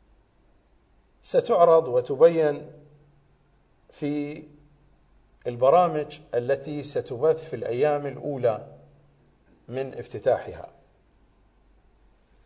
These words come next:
لذلك لن أقف طويلًا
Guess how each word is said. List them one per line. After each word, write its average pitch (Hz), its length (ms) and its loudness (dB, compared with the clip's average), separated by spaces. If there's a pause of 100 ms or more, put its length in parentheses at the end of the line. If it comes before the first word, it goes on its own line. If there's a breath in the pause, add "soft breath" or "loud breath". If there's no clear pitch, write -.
(280)
لذلك 151 440 8 (1800)
لن 151 200 2
أقف 143 360 -4
طويلًا 127 640 -2